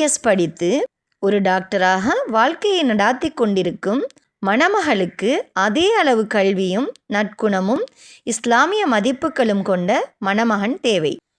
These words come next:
இந்த டாக்டர் மணமகளோட ப்ரொஃபைலை நிக்கா ஹலைட் மூலமா தொடர்பு கொண்டு மேலதிக தகவல்களை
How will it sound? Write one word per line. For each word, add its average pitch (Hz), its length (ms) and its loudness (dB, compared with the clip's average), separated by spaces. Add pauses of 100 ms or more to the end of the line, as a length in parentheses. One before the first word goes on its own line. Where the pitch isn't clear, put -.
(180)
இந்த 220 280 2
டாக்டர் 196 400 0
மணமகளோட 202 500 0 (120)
ப்ரொஃபைலை 202 500 0 (540)
நிக்கா 277 340 0
ஹலைட் 233 360 0
மூலமா 202 380 0
தொடர்பு 190 360 -2
கொண்டு 170 240 -2 (500)
மேலதிக 330 460 0 (120)
தகவல்களை 190 520 0